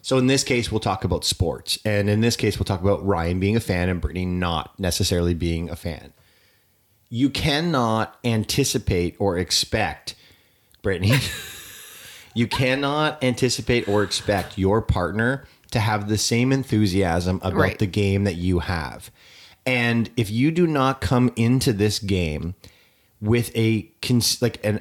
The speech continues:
Speaker 1: actual game plan as to how you are going to manage what happens inside the stadium, I promise you, you're going to get let down, disappointed, or get upset.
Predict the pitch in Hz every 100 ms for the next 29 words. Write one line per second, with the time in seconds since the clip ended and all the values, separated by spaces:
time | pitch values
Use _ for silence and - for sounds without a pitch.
0 | - 117 131 - 156 156 151 107 117 117
1 | 117 - 101 90 90 - 98 101 - 104
2 | - - 107 123 131 127 113 117 110 104
3 | 107 101 95 90 90 98 117 120 - 92
4 | 90 101 - 95 90 107 101 - 98 95
5 | - 95 98 - 90 87 101 123 151 -
6 | _ _ - - - 117 - - 117 131
7 | 147 151 113 117 110 101 90 104 107 101
8 | 104 98 98 101 - 95 101 139 185 180
9 | - - - 120 123 127 - 107 110 110
10 | 110 107 101 92 104 95 - - 76 -